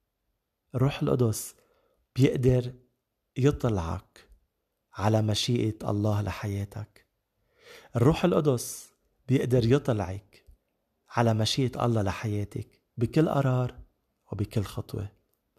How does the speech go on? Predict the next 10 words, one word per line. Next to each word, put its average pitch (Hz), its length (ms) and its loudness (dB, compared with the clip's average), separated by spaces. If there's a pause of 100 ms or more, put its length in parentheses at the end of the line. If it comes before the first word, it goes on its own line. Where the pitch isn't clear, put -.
(420)
قال 113 140 6
الروح 113 320 2
القدس 131 600 -2 (640)
بيكشف 113 540 -2
أفكار 104 460 -2
الله 92 260 -2
لإلنا. 92 440 -4 (3000)
حتى - 320 2
نعرف 156 440 2
الأشياء 135 800 0